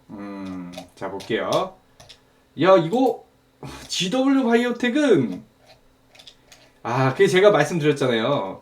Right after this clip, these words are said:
그 보면은 이 이상한 글로우웨일이라는 회사가 들어와 있지 않습니까? 이렇게 지분을 많이 가지고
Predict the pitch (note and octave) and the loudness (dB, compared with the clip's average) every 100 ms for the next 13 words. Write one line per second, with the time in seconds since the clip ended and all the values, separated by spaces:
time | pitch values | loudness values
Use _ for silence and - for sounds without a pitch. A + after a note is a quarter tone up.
0 | - A#2 A2 G#2+ A2 A#2+ B2+ B2 - _ | -10 -4 -2 -2 -2 -2 -2 -4 -6 _
1 | _ - B2+ A#2+ C3 E3 D#3+ D3 C#3 C#3 | _ -8 -6 -4 -2 0 2 2 0 0
2 | D3+ F3+ F#3+ F#3+ G3 D3+ C3 E3+ F3 F3 | 2 6 8 8 6 4 4 2 -2 -4
3 | F3+ F3 D#3 F3 F3+ E3+ - C#3 D#3 D#3 | -2 -2 -4 -6 -4 -4 0 2 6 4
4 | A#2+ - _ - D3+ C#3+ C#3 A2+ A2+ C3+ | 2 -6 _ -10 -4 0 0 -2 -6 -4
5 | B2 A#2+ A#2 G2+ - A#2 A#2+ C3+ A2 A#2 | -2 -2 -4 -4 -10 -8 -4 -2 -2 -4
6 | - G2+ G2+ G#2+ E3+ G#3+ | -6 -12 -12 -4 -2 -2